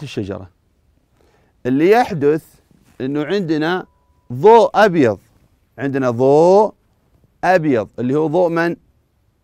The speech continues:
أحسنتم، ضوء الشمس. ضوء الشمس، هذا ضوء الشمس يحتوي على السبعة الألوان هذه اللي نسميها ألوان، ألوان الطيف.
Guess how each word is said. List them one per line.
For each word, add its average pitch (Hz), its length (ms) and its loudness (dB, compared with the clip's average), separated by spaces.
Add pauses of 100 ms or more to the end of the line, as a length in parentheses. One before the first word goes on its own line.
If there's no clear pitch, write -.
(1040)
أحسنتم، 139 800 -6
ضوء 165 460 0
الشمس. 151 840 -6 (720)
ضوء 226 360 4
الشمس، 202 580 0
هذا 202 180 4
ضوء 143 200 0
الشمس - 540 -10 (960)
يحتوي 180 840 2
على 180 260 0
السبعة 185 560 0 (220)
الألوان 151 600 -2
هذه 98 300 -12 (220)
اللي 135 220 -2
نسميها 160 600 -4
ألوان، 160 640 -2 (1200)
ألوان 110 400 -6
الطيف. 156 800 0